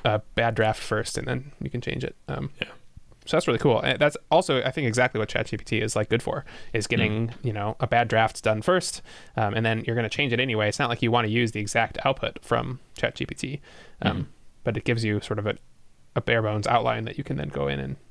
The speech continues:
Speaker 1: and change things around in. So, uh, that's cool. Yeah. Um, also, the, the launch plan sounds good. Um, I think there's a few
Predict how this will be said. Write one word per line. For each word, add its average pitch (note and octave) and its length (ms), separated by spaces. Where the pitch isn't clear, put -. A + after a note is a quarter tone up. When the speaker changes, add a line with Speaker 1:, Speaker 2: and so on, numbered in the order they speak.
Speaker 1:
and - 140
change A2+ 220
things A#2+ 180
around B2 240
in. C#3+ 140
So, A2 320
uh, A#2 300
that's E3 120
cool. - 180
Yeah. D3 100
Um, A#2+ 200
also, B2 320
the, A#2 120
the C3 120
launch C3+ 200
plan C#3+ 280
sounds C#3+ 160
good. G#3+ 180
Um, A#2 420
I C3+ 80
think G3+ 220
there's D#3 240
a C#3 100
few B2+ 520